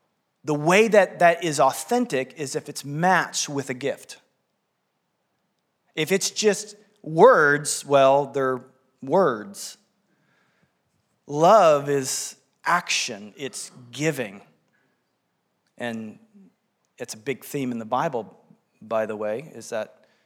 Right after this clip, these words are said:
what you love is what you give to, and what you give to is what you love.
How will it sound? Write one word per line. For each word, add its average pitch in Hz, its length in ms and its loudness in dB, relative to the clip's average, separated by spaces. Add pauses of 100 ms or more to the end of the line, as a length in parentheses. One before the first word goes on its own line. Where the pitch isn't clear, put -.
(340)
what 127 300 -8
you 120 160 -10
love 120 560 -2
is 110 200 -20
what 117 160 -16
you 113 100 -20
give 139 300 -10
to, - 120 -18 (120)
and 101 100 -18
what 110 120 -18
you 107 80 -20
give 127 280 -14
to - 220 -20
is 101 120 -20
what 110 180 -18
you 107 120 -20
love. - 280 -18